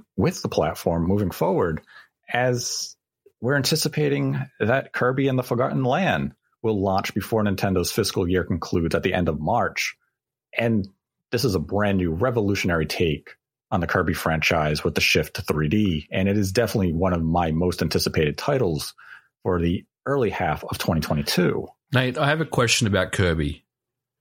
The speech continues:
Speaker 2: Should we be concerned that it hasn't been dated yet, or do you think it's just kind of normal Nintendo business?
Speaker 1: Normal Nintendo business. I mean, this is a company who isn't afraid to date a game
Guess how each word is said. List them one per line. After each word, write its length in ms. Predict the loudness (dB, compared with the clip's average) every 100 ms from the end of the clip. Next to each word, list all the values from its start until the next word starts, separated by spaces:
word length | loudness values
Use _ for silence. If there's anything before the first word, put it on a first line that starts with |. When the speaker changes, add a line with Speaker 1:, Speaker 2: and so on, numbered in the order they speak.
| _ _
Speaker 2:
Should 240 | -2 0
we 220 | 2 0
be 140 | 2 0
concerned 640 | 2 2 2 2 4 2 2
that 140 | 2
it 60 | 4
hasn't 260 | 4 4
been 180 | 4 4
dated 420 | 4 4 2 2
yet, 240 | 2 2 -2 _
or 80 | 0
do 100 | 2
you 60 | 2
think 260 | 2 0 0
it's 180 | 0
just 420 | -2 0 0 0 -4 -4
kind 180 | 0 2
of 60 |
normal 400 | 2 4 4 2
Nintendo 760 | 2 2 2 0 2 2 2 0 -2
business? 560 | 0 0 0 -2 -2 -4 -10 -18 _ _ _ _ _ _ _ _ _
Speaker 1:
Normal 340 | -2 0 2 2
Nintendo 460 | 2 0 0 0
business. 540 | 2 0 0 2 2 2
I 80 | 2
mean, 400 | 2 2 0 -6 _
this 140 | -2 0
is 80 | 0
a 60 |
company 480 | 2 0 2 2 0
who 280 | 0 0 2
isn't 200 | 2 0
afraid 340 | 0 0 0
to 60 | 0
date 240 | 0 0
a 40 | 0
game 540 | 0 2 2 2 -2